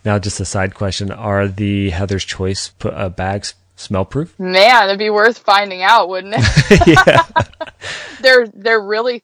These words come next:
Speaker 2: thick Mylar, so I would, uh, I'd be really impressed if you could smell anything through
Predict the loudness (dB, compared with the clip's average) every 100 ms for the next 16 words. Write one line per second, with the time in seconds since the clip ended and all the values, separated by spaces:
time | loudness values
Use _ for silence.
0 | -6 -8 -8 -10 -2 -2 -2 -4 -4 -6
1 | -8 -4 -2 -2 -4 -6 -6 -6 -6 -8
2 | -16 _ -10 -10 -10 -10 -6 -6 -6 -10
3 | -12 -4 -4 -4 -10 -18 -14 -14 -14 -12
4 | -6 -6 -6 -10 -12 -12 -14 -16 -12 -6
5 | -4 -4